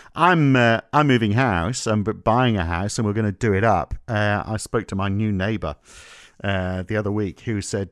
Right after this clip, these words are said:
uh, "It's gonna be nice that, you know, someone else is doing their house up in the street, because the better the street, the more everyone's property value goes up." I should have asked him to, uh,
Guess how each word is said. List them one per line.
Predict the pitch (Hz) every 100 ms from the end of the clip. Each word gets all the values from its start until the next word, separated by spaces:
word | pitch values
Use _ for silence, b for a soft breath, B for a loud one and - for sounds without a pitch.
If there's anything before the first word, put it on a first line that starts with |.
| -
uh, |
"It's | 101 -
gonna | 131
be | 113
nice | 107 123 127 92
that, | - 113
you | 123
know, | 107
someone | 110 110 113
else | 110 -
is | 95
doing | - 117 107
their | 101 95
house | 117 117
up | 90 92
in | 90
the |
street, | - - 123 95
because | - - 95 92 101 - b b b b
the | -
better | 90 117 113
the | 87
street, | 85 - 110 113 -
the |
more | 101 110 107 - -
everyone's | 127 143 120 87 85 - - -
property | 123 104
value | 82 87 82
goes | 71 80 76
up." | 76 - B B B B B _
I | 165 214
should | 185 123
have | 98
asked | 80 -
him | 82
to, | 78 92 85 85
uh, | 78